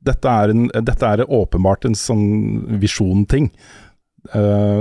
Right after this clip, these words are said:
dette er jo en utvikler hos, eh, Obsid-, Obsidian, som har jobbet med Fallout New Vegas og mye svære rollespill, liksom, som har hatt lyst til å lage dette spillet,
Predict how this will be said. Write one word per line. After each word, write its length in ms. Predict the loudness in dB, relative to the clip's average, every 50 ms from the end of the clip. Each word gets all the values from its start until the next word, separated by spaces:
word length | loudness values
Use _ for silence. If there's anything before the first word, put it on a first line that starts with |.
| 0
dette 160 | -2 -2 0
er 140 | 0 0 2
jo 80 | 2 2
en 100 | 2 0
utvikler 480 | 0 -2 -2 -4 -6 -6 -2 -2 -2
hos, 320 | 0 -2 -4 -4 -8 -4 -2
eh, 320 | 0 0 2 0 0 -2
Obsid-, 380 | -2 -4 -2 -2 -2 -2 -2 -4 -4 -4
Obsidian, 480 | -4 -2 -2 -2 0 0 0 0 0 -4 -6 _ _
som 240 | -12 -4 -2 0
har 80 | 0 0
jobbet 240 | 0 0 0 0 0
med 140 | -2 -2 0
Fallout 300 | 0 0 0 0 0 0
New 80 | 0 0
Vegas 440 | 2 2 0 0 0 -2 -2 -2 -2 -2
og 60 | 0
mye 160 | 2 2 0 0 -2
svære 460 | -2 -2 -2 -2 -2 -2 -2 0 0 0 0
rollespill, 340 | -2 -2 -4 -4 -6 -4 -4
liksom, 300 | -2 -2 0 -2 -2 -2 _ _ -20 -20 -20 -20 -20 -20 -14 -6
som 80 | -4
har 140 | 0 0 0
hatt 100 | 0 0
lyst 240 | 0 0 -2 -2 -4
til 80 | -2
å 60 | 0 0
lage 140 | 0 0 -2
dette 180 | -2 -4 -4
spillet, 300 | -2 -2 -2 -2 -2 -4